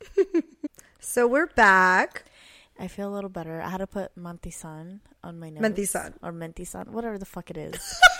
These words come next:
Speaker 2: It's some Bolivian fucking shit. It's basically Bolivian Vicks.
Speaker 1: Like the Vaporu. <laughs> The Mexicans are always like, "You're gonna fucking heal."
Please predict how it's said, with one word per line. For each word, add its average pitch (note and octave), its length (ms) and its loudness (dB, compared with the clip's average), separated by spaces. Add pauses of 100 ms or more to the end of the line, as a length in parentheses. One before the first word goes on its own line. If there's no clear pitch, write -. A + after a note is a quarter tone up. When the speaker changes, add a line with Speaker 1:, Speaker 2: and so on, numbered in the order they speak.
(240)
Speaker 2:
It's - 180 -4
some A3 180 -4
Bolivian F3+ 560 -4
fucking E3+ 320 -10
shit. - 300 -8
It's E3+ 140 -10
basically G3+ 440 -4
Bolivian E3+ 560 -4
Vicks. - 600 -4 (540)
Speaker 1:
Like A#3 160 2
the A3+ 100 2
Vaporu. G#3 640 2 (360)
<laughs> - 320 -10
The G#3+ 140 -4
Mexicans G#3 520 -2
are G3+ 40 0
always G3+ 140 -2
like, G3 100 -2
"You're G3 120 -6
gonna G3+ 160 -4
fucking G3+ 420 -8
heal." A#3 200 0